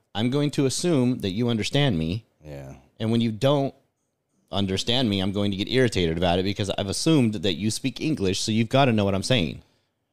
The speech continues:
Speaker 1: Right?
Speaker 2: It's, it seems, it seems
Speaker 1: Like, it
Speaker 2: viable
Speaker 1: seems
Speaker 2: to
Speaker 1: like a
Speaker 2: me.
Speaker 1: safe assumption,
Speaker 2: Right. You
Speaker 1: but
Speaker 2: <laughs>
Speaker 1: it's
Speaker 2: you
Speaker 1: not.
Speaker 2: in
Speaker 1: In, in,
Speaker 2: here.
Speaker 1: in actuality, it's dangerous.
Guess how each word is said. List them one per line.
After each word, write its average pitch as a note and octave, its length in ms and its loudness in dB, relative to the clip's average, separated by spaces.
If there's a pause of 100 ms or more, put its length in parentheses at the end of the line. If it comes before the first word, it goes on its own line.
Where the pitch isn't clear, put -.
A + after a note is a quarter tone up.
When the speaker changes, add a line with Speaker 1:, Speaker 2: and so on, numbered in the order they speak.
(200)
Speaker 1:
Right? G#2 240 4
Speaker 2:
It's, C#3 100 -2
it A2+ 60 0
seems, - 680 0
it G#2 60 -2
seems G#2+ 420 -2
Speaker 1:
Like, - 140 4
it - 40 6
Speaker 2:
viable B2+ 140 6
Speaker 1:
seems F3+ 220 6
Speaker 2:
to - 60 6
Speaker 1:
like - 100 6
a - 60 6
Speaker 2:
me. C3+ 80 6
Speaker 1:
safe F3 180 4
assumption, F#3 420 4
Speaker 2:
Right. E4 520 6 (200)
You D3+ 80 -6
Speaker 1:
but D3 440 4 (180)
Speaker 2:
<laughs> - 200 -2
Speaker 1:
it's D3 200 0
Speaker 2:
you D3+ 80 2
Speaker 1:
not. E3+ 260 6
Speaker 2:
in A2+ 120 6
Speaker 1:
In, - 280 4
in, D3 80 2
Speaker 2:
here. B3 440 2
Speaker 1:
in D3+ 260 2
actuality, C#3 840 2
it's A2+ 140 -2
dangerous. F#2 880 0